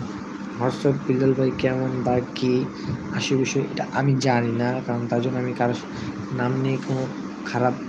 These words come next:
কথা বা খারাপ কোনো মন্তব্য বলতেও চাই না। কারণ আপনি দেখেন, যে যার সাথে চলে সে তার কথা বলতে পারে, তার মনে কথা বলতে পারে, যে সে কী চায় বা সে কেমন। আপনি আমার সাথে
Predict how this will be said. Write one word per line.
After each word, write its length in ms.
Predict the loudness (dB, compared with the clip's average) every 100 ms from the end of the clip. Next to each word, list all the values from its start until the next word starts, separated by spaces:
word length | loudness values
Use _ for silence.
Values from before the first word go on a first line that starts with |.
| -6 -2
কথা 280 | -2 0
বা 160 | 0 0
খারাপ 260 | 0 0 0
কোনো 120 | 0
মন্তব্য 560 | -2 -2 0 0 0 4
বলতেও 360 | 2 4 2 2
চাই 180 | 2
না। 200 | 0 0 -4 -4 -6 -6 -6 0
কারণ 580 | 0 2 0 2 2 0 -2 -2
আপনি 260 | 0 2
দেখেন, 460 | 4 4 4 2 2 -2 -6 -8 -8 -8 -4
যে 300 | 2 6 6
যার 240 | 6 4 4
সাথে 340 | 2 -2 0 0
চলে 400 | 2 4 4 2 -2 -8 -8 -10 -8 -8 -6
সে 380 | 0 4 6 4 -2 -10 -2
তার 120 | 0 0 0
কথা 200 | 0 2
বলতে 400 | 2 0 0 0
পারে, 280 | 2 2 2
তার 160 | 2 2
মনে 300 | 2 0 0
কথা 180 | 0 0
বলতে 340 | -2 -2 -4
পারে, 240 | -6 -6 -6 -6 -8 -8 -8 -4
যে 60 | -2
সে 140 | 0 0
কী 140 | 2 0
চায় 300 | 2 0 0
বা 100 | 0
সে 200 | 0 0 2
কেমন। 400 | 2 4 2 -2 -4 -6 -8 -8 -4
আপনি 260 | -2 2 4
আমার 220 | 6 6
সাথে 240 | 4 2